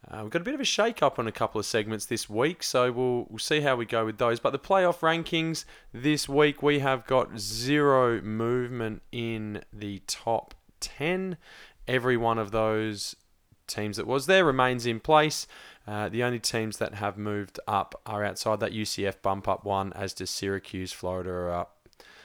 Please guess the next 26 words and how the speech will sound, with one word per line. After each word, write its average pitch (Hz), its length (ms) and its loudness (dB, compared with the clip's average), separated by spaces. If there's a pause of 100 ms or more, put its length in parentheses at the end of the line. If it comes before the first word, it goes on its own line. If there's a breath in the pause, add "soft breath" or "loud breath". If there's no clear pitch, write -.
(180 loud breath)
uh, 95 720 -6 (220)
and 98 500 -6 (120)
so 101 240 0
on 101 80 0
and 101 80 -4
so 104 180 2
forth. 123 300 4
But 123 60 -2
those 120 240 4
teams 113 320 2
are 117 80 6
out 113 80 8
of 113 60 2
the 110 60 -4
college 120 220 2
football 120 220 -2
playoff 123 280 4
now. 127 200 0 (340 loud breath)
Uh, 120 220 2
nothing 139 420 2
to - 160 0
really 131 320 4
fret 127 380 0
about 123 460 0
here, 127 440 -4
Will. 131 460 -4